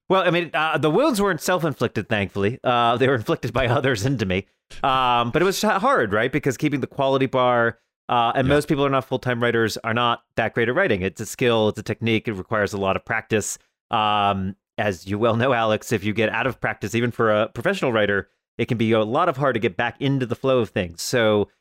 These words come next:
Speaker 1: uh, the Crunch Network was always one of these, like, high-value ads. We still have guest posts occasionally on Extra Crunch. Um,
Speaker 2: Yes.
Speaker 1: but it's hard to always deliver great stuff when people are not doing it professionally.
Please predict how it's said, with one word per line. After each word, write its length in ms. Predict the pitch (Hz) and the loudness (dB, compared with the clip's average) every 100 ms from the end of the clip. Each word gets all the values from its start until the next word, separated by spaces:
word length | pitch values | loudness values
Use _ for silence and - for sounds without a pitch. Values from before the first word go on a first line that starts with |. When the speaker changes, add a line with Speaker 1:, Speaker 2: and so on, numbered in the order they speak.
| _ - | _ -4
Speaker 1:
uh, 180 | 110 107 | 0 0
the 80 | 117 | 0
Crunch 220 | 143 - | -2 -2
Network 220 | 143 120 | 0 0
was 120 | 113 | 0
always 240 | 120 123 110 | 2 2 0
one 100 | 113 | -2
of 60 | |
these, 280 | 107 110 101 | 2 0 2
like, 200 | 110 104 | 0 0
high-value 540 | - 117 113 110 107 113 | -2 -4 -2 0 2 2
ads. 360 | 151 143 117 | 2 0 -4
We 100 | 107 | -10
still 180 | 101 113 | -4 -2
have 120 | 101 | -2
guest 240 | - 104 - | -2 -4 0
posts 360 | 107 98 - | -2 -2 -6
occasionally 460 | 117 120 107 107 101 | -6 -2 0 0 -4
on 80 | 95 | -2
Extra 240 | 110 - | -6 -8
Crunch. 420 | - 107 101 - _ _ _ - | -6 -4 -4 -10 _ _ _ -4
Um, 300 | 113 107 98 | 0 0 0
Speaker 2:
Yes. 60 | 95 | 0
Speaker 1:
but 80 | |
it's 160 | 113 - _ _ | 0 -4 _ _
hard 460 | 190 160 107 90 87 - | 0 2 2 -2 -8 -6
to 100 | 120 | -2
always 260 | 113 113 - | 0 0 -2
deliver 580 | 101 107 101 104 98 _ _ _ | -2 0 2 0 0 _ _ _
great 260 | 117 104 - | -4 -4 -6
stuff 420 | - 120 104 - _ | -4 -2 -2 -8 _
when 320 | 101 113 107 | -2 0 0
people 240 | 113 101 101 | 0 0 0
are 40 | |
not 160 | 101 92 | 0 0
doing 180 | 98 | -2
it 100 | 92 | -2
professionally. 520 | - 87 85 - 90 | -6 -8 -8 -8 -16